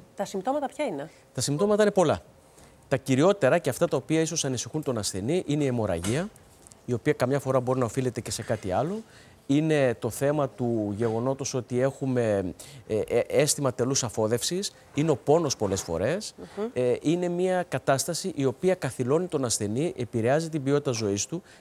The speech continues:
Speaker 2: και πολλές φορές έχουμε ανθρώπους οι οποίοι προσαρμόζουν το πρόγραμμά τους με βάση την νόσο τους.
Speaker 1: Τι λέτε
Speaker 2: Δηλαδή, δεν
Speaker 1: τώρα;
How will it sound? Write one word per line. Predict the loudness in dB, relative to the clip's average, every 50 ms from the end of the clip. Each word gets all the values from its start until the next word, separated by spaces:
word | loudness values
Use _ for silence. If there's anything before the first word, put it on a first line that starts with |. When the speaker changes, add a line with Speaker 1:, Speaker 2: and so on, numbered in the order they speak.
| -20 _
Speaker 2:
και | -4 -2
πολλές | 2 2 2 2 2 0
φορές | 0 0 0 0 0 0
έχουμε | -2 -4 -2 -2
ανθρώπους | -2 -2 0 0 0 0 0 -2 -6 -6 -8 -14 -20 -20 -6
οι | 0 2 2
οποίοι | 2 2 2 0 2 2 0 -2 -6 -16 -20 -20 -20 -20 _ _
προσαρμόζουν | -2 -2 0 0 0 0 2 2 2 2 2 0
το | -2
πρόγραμμά | 0 0 0 2 4 2 2 4 4 2 2
τους | 2 0 -4 -2
με | 0 0 0
βάση | 2 2 2 2 0 -2
την | -2 0
νόσο | 0 2 2 2 -2
τους. | -2 -6 -12 -14
Speaker 1:
Τι | -14 -18 -10 -6
λέτε | -4 0
Speaker 2:
Δηλαδή, | 4 4 4 4 4
δεν | 2 2
Speaker 1:
τώρα; | 4